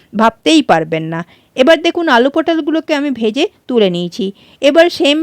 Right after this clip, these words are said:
প্যানের ভিতরেই দিয়ে দিলাম খানিকটা সর্ষের তেল আর দিচ্ছি দুই চামচ ঘি। নিরামিষ রান্না কিন্তু একটু ঘি দিলে বেশ ভালোই লাগে। ফোড়নে দিয়ে দিলাম একটা তেজপাতা আর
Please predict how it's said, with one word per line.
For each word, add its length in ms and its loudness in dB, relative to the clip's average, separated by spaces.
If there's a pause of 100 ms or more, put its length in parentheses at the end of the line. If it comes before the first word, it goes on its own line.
(120)
প্যানের 360 -2
ভিতরেই 440 0 (220)
দিয়ে 160 0
দিলাম 300 0
খানিকটা 420 -2 (140)
সর্ষের 500 0
তেল 200 0 (220)
আর 240 0
দিচ্ছি 380 -4 (240)
দুই 220 -4
চামচ 380 -2 (260)
ঘি। 220 -6 (320)
নিরামিষ 500 0
রান্না 280 -2
কিন্তু 320 -6 (240)
একটু 220 -6
ঘি 280 -8
দিলে 240 0
বেশ 180 0 (240)
ভালোই 380 0
লাগে। 300 -4 (760)
ফোড়নে 420 2
দিয়ে 180 6
দিলাম 240 2 (300)
একটা 280 0 (300)
তেজপাতা 580 -2 (360)
আর 180 2